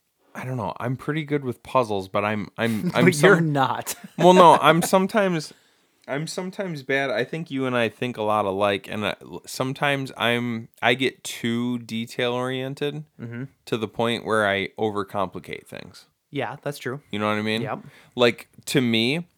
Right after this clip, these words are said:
Speaker 1: I, I actually, like, I've always wanted to design an escape room, but my puzzles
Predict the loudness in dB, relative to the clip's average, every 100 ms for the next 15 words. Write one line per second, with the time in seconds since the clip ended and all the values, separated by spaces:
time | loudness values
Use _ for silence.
0 | _ _ 4 4 2 _ 2 4 4 0
1 | -4 -2 -4 -6 -20 _ _ _ -2 0
2 | 4 2 2 0 -2 -6 -10 -8 -8 -8
3 | -6 -6 -8 -6 -8 -6 -8 -8 -12 _
4 | _ _ _ _ _ -6 -6 -2 -2 -2
5 | 0 0 0 -4 -4 -12